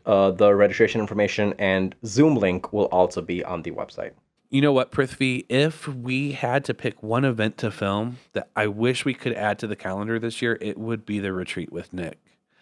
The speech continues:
Speaker 2: Um, but we're headed, we're headed back down to Florida in September, so I can't keep the guys on the road that <laughs> long.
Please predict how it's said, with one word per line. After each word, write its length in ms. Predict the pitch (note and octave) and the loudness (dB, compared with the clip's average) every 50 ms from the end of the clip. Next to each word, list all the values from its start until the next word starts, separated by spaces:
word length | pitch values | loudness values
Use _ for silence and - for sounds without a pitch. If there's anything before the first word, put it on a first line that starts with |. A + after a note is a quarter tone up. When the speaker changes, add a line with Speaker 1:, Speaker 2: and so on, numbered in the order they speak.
| _ _ _ _ _ _ - | _ _ _ _ _ _ -6
Speaker 2:
Um, 540 | A2 G#2 G2+ F#2+ F#2 F#2 F#2 F#2 F2+ F2+ - _ _ _ _ _ _ _ | -4 -2 -2 -2 -2 -4 -6 -8 -10 -12 -14 _ _ _ _ _ _ _
but 160 | - G2+ F#2+ | -4 -2 0
we're 140 | G#2+ A2 G#2 | 2 2 2
headed, 360 | - B2 A#2 A2+ A2+ G#2+ G2 - _ _ _ - - - - - | 4 2 2 2 0 -4 -4 -8 _ _ _ -20 -20 -16 -4 -2
we're 120 | C3 C3+ | 0 0
headed 320 | B2 D3 D#3+ E3+ E3+ D#3+ | 2 2 2 2 2 2
back 200 | D3 C3+ C3+ B2 | 2 0 0 0
down 200 | A#2+ A#2 A#2 B2+ | -2 -2 -2 -2
to 80 | B2+ A2+ | -2 -4
Florida 520 | - - - A2+ B2 C3+ C3 A#2+ A2 F#2+ | -4 -4 -2 0 2 2 4 4 2 2
in 140 | D2 G#2 G#2 | 0 -2 -6
September, 560 | F#2+ - A2 G2+ - - A#2+ A2 G#2+ G2+ G2+ | -6 -6 -6 -6 -4 -4 -6 -4 -4 -4 -4
so 380 | F#2 - - G#2 G2+ F#2+ F#2+ - - - - - - - | -4 -2 0 0 0 0 0 -2 -8 -16 -20 -20 -12 -8
I 40 | - | -8
can't 300 | - - - D3+ D#3+ D#3 | -6 -2 -2 -2 -2 -2
keep 220 | - - D#3 - D3+ | -2 -6 -4 -2 -4
the 60 | C#3 | -2
guys 340 | C3 B2 A#2+ B2 C3 A#2+ B2+ | 0 2 2 2 2 0 -2
on 100 | A2+ A2 | -4 -4
the 100 | G#2+ G#2 | -2 -2
road 220 | G#2 G#2+ G#2 G#2 | 0 0 0 0
that 220 | G#2 F#2+ F#2 F2+ | 0 -2 -2 -4
<laughs> 180 | F2+ F2+ - - | -6 -8 -4 -2
long. 240 | C3 G#2+ F#2+ G#2 | -2 -2 -2 -6